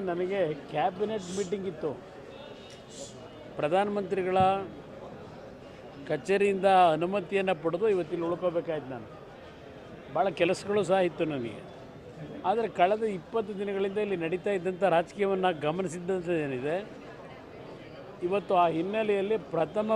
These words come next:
ಬಾರಿಗೆ ಅಧ್ಯಕ್ಷ, ಉಪಾಧ್ಯಕ್ಷ ಚುನಾವಣೆಯಲ್ಲಿ ಮತದಾನದಲ್ಲಿ ಭಾಗವಹಿಸಿದ್ದೇನೆ. ನಾನು ವಿಶೇಷವಾಗಿ ಅಧಿಕಾರಿಗಳಿಗೆ,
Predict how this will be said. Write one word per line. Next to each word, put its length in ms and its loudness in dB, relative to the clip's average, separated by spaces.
ಬಾರಿಗೆ 380 6
ಅಧ್ಯಕ್ಷ, 400 0
ಉಪಾಧ್ಯಕ್ಷ 400 0
ಚುನಾವಣೆಯಲ್ಲಿ 580 2
ಮತದಾನದಲ್ಲಿ 640 0
ಭಾಗವಹಿಸಿದ್ದೇನೆ. 840 -4
ನಾನು 180 2
ವಿಶೇಷವಾಗಿ 760 4
ಅಧಿಕಾರಿಗಳಿಗೆ, 840 4